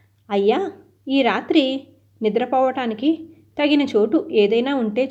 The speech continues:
చూపించగలరా?" అని అడిగాడు. నగరానికి బయట ఒక పర్ణశాల ఉంది, కానీ అది భూతప్రేత పిశాచాలకి ఆవాసం. అయినా కానీ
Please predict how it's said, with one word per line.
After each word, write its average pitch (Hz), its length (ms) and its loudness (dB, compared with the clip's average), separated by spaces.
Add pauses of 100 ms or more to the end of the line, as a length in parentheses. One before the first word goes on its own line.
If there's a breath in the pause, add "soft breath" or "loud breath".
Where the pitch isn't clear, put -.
చూపించగలరా?" 202 680 -4
అని 269 160 -2
అడిగాడు. 156 380 -4 (3250)
నగరానికి 269 500 0
బయట 254 500 -2 (380)
ఒక 269 120 0
పర్ణశాల 247 640 -4
ఉంది, 196 420 -6 (760)
కానీ 196 520 -4
అది 226 480 -2 (340 loud breath)
భూతప్రేత 302 580 2 (120)
పిశాచాలకి 262 640 -4
ఆవాసం. 180 460 -6 (1300 soft breath)
అయినా 214 320 0
కానీ 294 640 2